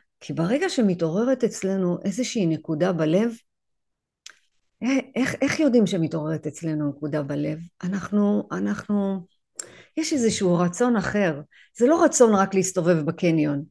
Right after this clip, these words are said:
זה לא רצון רק, אה, עכשיו לעשות תענוגות החיים. לא, זה גם איזשהו רצון ללמוד,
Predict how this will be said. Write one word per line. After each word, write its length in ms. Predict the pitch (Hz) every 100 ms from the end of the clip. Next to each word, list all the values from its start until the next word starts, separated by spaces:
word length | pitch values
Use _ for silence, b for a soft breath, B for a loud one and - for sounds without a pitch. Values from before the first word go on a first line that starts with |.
| b b b b b
זה 80 | 220
לא 200 | 277 339
רצון 500 | 302 - 226 208 208
רק, 420 | 185 196 196 -
אה, 360 | 196 185 185 180
עכשיו 260 | 175 190
לעשות 440 | 175 175 175 196 180
תענוגות 680 | 196 180 180 170 175 180
החיים. 540 | 180 170 175 156 156 170
לא, 260 | 233 294
זה 140 | 214 190
גם 180 | 196 214
איזשהו 440 | 269 302 226 185
רצון 500 | 165 - - 277 285 285 B B -
ללמוד, 720 | 170 175 175 175 220 233 160